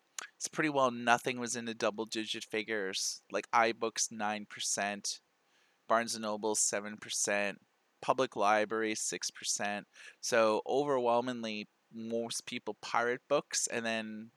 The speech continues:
a lot of people just do business with Amazon. Um, you know, this,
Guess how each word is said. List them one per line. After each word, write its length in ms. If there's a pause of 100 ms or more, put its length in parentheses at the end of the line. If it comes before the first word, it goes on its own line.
(140)
a 60
lot 220
of 80
people 280
just 200
do 120
business 380
with 120
Amazon. 720 (1160)
Um, 600 (400)
you 160
know, 160
this, 340